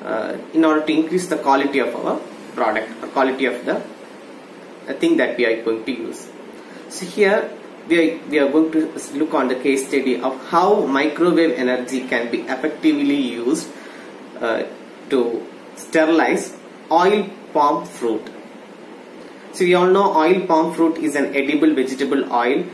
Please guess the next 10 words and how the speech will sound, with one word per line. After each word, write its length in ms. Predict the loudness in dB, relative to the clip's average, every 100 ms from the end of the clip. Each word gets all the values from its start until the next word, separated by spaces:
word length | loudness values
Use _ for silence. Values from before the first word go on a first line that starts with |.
| -14 -10 -4
that 160 | 0
is 180 | 0 -4 -4
derived 340 | 2 4 2 2
from 160 | 0
the 260 | 2 0 2
mesocarp 520 | 2 2 2 0 -2
of 200 | -2 -6
the 40 | -10
fruit. 520 | -10 -2 0 0 -2 -16 -20 -20 -20 -18 -18 -18 -20 -18
So 500 | -8 -2 2 2 0